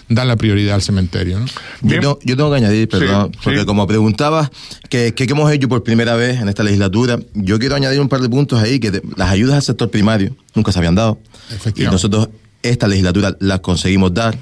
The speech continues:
Speaker 2: Eh, subvenciones nominadas, nunca habían habido subvenciones nominadas a los clubes del municipio. Este año se dieron subvenciones, esta legislatura se dieron subvenciones nominadas.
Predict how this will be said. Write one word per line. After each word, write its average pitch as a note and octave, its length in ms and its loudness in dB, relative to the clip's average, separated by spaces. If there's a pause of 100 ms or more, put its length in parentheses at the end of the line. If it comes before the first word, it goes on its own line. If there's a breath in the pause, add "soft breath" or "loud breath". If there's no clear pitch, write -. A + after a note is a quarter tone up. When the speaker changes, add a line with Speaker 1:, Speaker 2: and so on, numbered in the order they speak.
(600 loud breath)
Speaker 2:
Eh, G#2+ 440 -4
subvenciones C3 480 0
nominadas, B2+ 580 2 (160)
nunca A#2 460 2
habían G2+ 540 0 (120)
habido G2+ 440 0
subvenciones G#2 460 0
nominadas G2+ 540 2
a G2 100 -2
los F#2 180 2
clubes G#2+ 480 0 (220 loud breath)
del F#2+ 180 2
municipio. G#2 500 2
Este F#2+ 260 -2
año F2+ 300 4
se F2+ 180 0
dieron G2+ 320 2
subvenciones, F2 480 0
esta F#2+ 200 -4
legislatura F2+ 340 0
se G2 80 -2
dieron F2+ 120 2
subvenciones F2+ 440 2
nominadas. B2 480 0